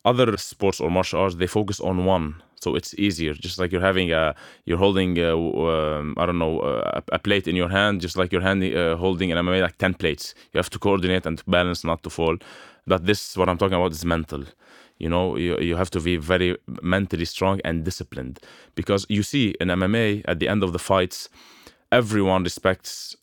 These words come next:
everyone. You know, sometimes they bow to each other, they hug each other,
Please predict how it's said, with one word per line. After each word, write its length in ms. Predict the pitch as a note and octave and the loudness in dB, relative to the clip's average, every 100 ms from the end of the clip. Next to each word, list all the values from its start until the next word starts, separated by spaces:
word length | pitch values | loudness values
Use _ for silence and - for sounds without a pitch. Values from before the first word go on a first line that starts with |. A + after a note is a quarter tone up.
| _ | _
everyone. 560 | D#2+ D#2+ D#2 C#2 C#2 - _ _ _ | 0 0 -2 -4 -8 -14 _ _ _
You 120 | D#2+ E2+ | -4 0
know, 280 | F#2 D2+ D#2+ | 0 -2 0
sometimes 400 | G#2 A2 A2 F2+ | 2 4 2 4
they 180 | F#2+ | 4
bow 260 | E2 G2+ G2+ | 6 6 6
to 100 | - | 2
each 180 | D#2+ - | -2 0
other, 300 | F2+ F2 E2+ - - - | 0 0 -2 -8 -20 -6
they 100 | E2 | -2
hug 240 | E2+ G#2 F2+ | 2 4 2
each 160 | - | 0
other, 360 | F2+ F#2 F2 | 0 2 0